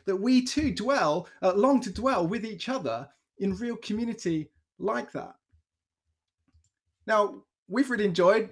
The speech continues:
that happening, haven't we, over the last sort of nine years, I hope, and many of you have been part of that journey,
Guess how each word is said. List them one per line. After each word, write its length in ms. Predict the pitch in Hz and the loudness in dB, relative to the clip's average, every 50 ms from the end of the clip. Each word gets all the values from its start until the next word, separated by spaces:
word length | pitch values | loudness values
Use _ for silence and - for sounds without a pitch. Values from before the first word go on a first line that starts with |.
| - - | -10 -8
that 160 | 175 170 - | -6 -6 -4
happening, 400 | - - 233 - - 156 143 143 | -2 -2 -2 -2 -2 -2 0 0
haven't 160 | 165 180 165 | 0 0 0
we, 100 | 151 139 | 0 0
over 140 | 139 143 139 | 0 0 0
the 40 | 151 | 0
last 440 | 151 165 156 151 151 151 - - - | 0 2 2 2 0 0 -4 -12 -12
sort 160 | - 156 143 | -10 -8 -4
of 40 | 156 | -2
nine 240 | 165 170 170 170 170 | 0 0 2 0 2
years, 240 | 165 170 180 170 | 2 2 0 0
I 60 | 175 147 | 0 0
hope, 200 | 165 170 185 185 | 0 0 0 0
and 100 | 165 175 | 0 0
many 160 | 180 185 180 | 0 0 0
of 80 | 156 | -2
you 80 | 160 170 | -2 -2
have 120 | 160 - | -2 -2
been 320 | - 180 170 170 165 160 156 - | -2 -2 0 0 0 -2 -4 -6
part 220 | - 170 160 143 | -6 -6 -6 -4
of 40 | 147 | -2
that 180 | 160 156 139 | -2 -4 -4
journey, 460 | - - 151 151 151 156 156 165 160 | -2 -4 -2 -2 -2 -2 -4 -4 -6